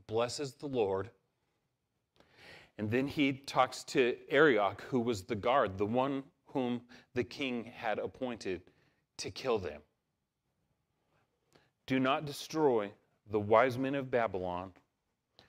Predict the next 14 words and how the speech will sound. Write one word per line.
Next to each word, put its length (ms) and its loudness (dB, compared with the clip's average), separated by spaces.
Bring 260 2
me 180 0
in 220 -2
before 380 -2
the 100 -8
king, 460 -6
and 180 -6
I 200 0
will 220 0
show 340 -4
the 160 -6
king 460 -12
the 60 -2
interpretation 1000 -4